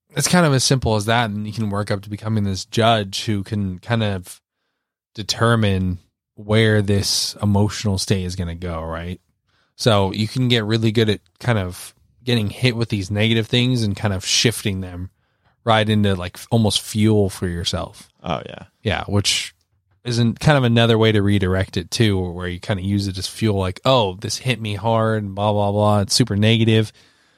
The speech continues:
Speaker 1: but I'm just gonna take that to the chest and kind of absorb it and use it as fuel to fire me and be passionate and be positive about what I'm doing," which is a lot of people, I feel like,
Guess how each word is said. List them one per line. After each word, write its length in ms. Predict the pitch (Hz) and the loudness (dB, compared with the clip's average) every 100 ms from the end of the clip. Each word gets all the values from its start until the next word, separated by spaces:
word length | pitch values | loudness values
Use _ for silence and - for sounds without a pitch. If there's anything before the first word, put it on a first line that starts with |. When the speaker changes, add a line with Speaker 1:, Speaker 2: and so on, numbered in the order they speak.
| _ _ - | _ _ -4
Speaker 1:
but 100 | 107 | 0
I'm 120 | 113 | 2
just 120 | 113 | 2
gonna 140 | 113 98 | 0 0
take 280 | - 123 - | 2 0 2
that 160 | 104 | -2
to 80 | 110 | 0
the 120 | 101 | -4
chest 500 | - - 104 104 - | -2 0 2 2 -2
and 280 | 98 90 90 - - | -2 -4 -6 -10 -4
kind 180 | 107 95 | -2 0
of 360 | 87 87 - _ _ _ _ _ - | -2 -6 -14 _ _ _ _ _ -4
absorb 520 | 98 95 110 107 107 | 0 2 2 2 0
it 100 | 104 | -2
and 160 | 95 | -2
use 320 | 92 107 104 101 | -2 2 2 2
it 80 | |
as 120 | 95 - | 0 -2
fuel 340 | 110 107 101 | 0 2 2
to 100 | 90 | -2
fire 420 | - 104 101 98 | -2 0 2 2
me 220 | 95 92 | 0 -2
and 220 | 92 92 95 _ _ | -4 -8 -14 _ _
be 160 | - 95 | -10 -10
passionate 560 | - 98 95 - 98 95 | -6 -6 -6 -8 -10 -12
and 120 | 95 | -16
be 100 | 95 | -16
positive 520 | - 104 95 95 90 | -2 0 0 -2 -4
about 240 | 90 90 | -4 -6
what 100 | 92 92 | -4 -4
I'm 120 | 90 | -2
doing," 360 | 101 90 90 - _ _ _ _ _ _ _ - | -2 -4 -8 -16 _ _ _ _ _ _ _ -6
which 200 | 117 123 | -2 2
is 520 | 117 107 101 - - _ _ _ _ - | 2 0 -2 -4 -4 _ _ _ _ -4
a 60 | |
lot 220 | 117 160 262 | 2 4 4
of 60 | |
people, 380 | 262 247 226 190 | 0 2 2 4
I 120 | 151 | 2
feel 160 | - 165 | 2 2
like, 420 | 147 123 - | 2 0 -6